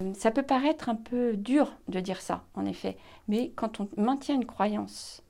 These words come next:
vivace en nous, euh, elle, elle est utile sur certains aspects. Puisque sinon, on aurait déjà changé cette croyance. Donc, si on la maintient vivante en nous, c'est en quoi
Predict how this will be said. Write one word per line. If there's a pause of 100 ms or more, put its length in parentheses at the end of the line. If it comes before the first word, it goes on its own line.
(120)
vivace
en
nous, (1400)
euh, (520)
elle,
elle
est
utile
sur
certains
aspects. (640)
Puisque
sinon,
on
aurait
déjà
changé (180)
cette
croyance. (320)
Donc,
si
on
la
maintient
vivante
en
nous,
c'est
en
quoi